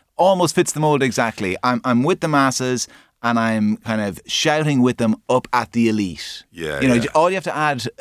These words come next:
Speaker 1: to that to make it the perfect populist statement is the elite who are dot, dot, dot, who are screwing you over.
Speaker 2: It's a great question. It comes back to, well, I've studied a lot the, the concept of trust. And one of the things every survey tells you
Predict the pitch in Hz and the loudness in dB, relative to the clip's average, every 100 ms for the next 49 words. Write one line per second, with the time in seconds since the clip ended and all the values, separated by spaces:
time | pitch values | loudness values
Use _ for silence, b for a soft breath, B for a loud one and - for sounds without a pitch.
0 | - 95 - - 123 117 - 113 110 101 | -20 -20 -16 -4 0 0 2 2 2 0
1 | 101 92 - - - 165 147 117 135 127 | -2 -4 -6 -10 -2 -2 -2 -2 -2 0
2 | 113 98 127 113 98 95 98 92 - B | 0 0 0 0 0 -4 -4 -4 -8 B
3 | - 117 113 - - 127 117 110 95 139 | 0 2 2 -2 -2 2 2 2 0 0
4 | 135 117 95 120 104 - 123 110 98 87 | 2 0 2 0 0 2 2 4 2 0
5 | 82 69 71 _ 98 - 98 98 - 104 | -4 -8 -12 _ -8 -4 0 -2 0 -2
6 | 110 80 - B - 123 170 143 117 120 | -2 -6 -12 B -6 -2 0 0 0 -2
7 | - 98 85 90 - 113 - 110 98 85 | -2 -6 -2 -4 -2 -4 -4 -4 -4 0
8 | 85 80 - 78 73 - 85 - - 73 | 0 -2 -4 -6 -6 -6 -6 -6 -12 -14
9 | - 78 - - - 92 120 160 147 - | -6 -4 -4 -8 -10 -6 -2 0 -2 -2
10 | 95 82 - 110 120 104 82 78 82 78 | -2 -2 -2 -2 0 0 -2 -2 -2 -4
11 | - | -6